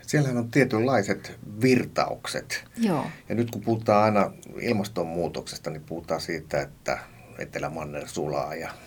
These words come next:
Speaker 2: Hmm.
Speaker 1: maapallon vesistö nousee kuusikymmentä metriä, mutta siinä on myös tää toinen, mistä tuossa äsken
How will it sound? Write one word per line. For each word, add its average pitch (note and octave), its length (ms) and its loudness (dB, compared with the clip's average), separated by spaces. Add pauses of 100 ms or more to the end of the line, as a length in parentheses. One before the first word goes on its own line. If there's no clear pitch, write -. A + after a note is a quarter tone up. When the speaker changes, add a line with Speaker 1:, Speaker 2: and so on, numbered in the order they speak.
(160)
Speaker 2:
Hmm. C#3+ 160 0 (180)
Speaker 1:
maapallon G1+ 580 -8 (800)
vesistö G2 400 -6
nousee E2 400 -6
kuusikymmentä F2+ 520 -8
metriä, E2+ 420 -4
mutta - 280 -10
siinä G2+ 200 -2
on F#2+ 60 0
myös A2+ 200 0
tää A2 160 2
toinen, G#2+ 380 4
mistä D#2 340 -10 (260)
tuossa - 260 -8
äsken D#2+ 380 -6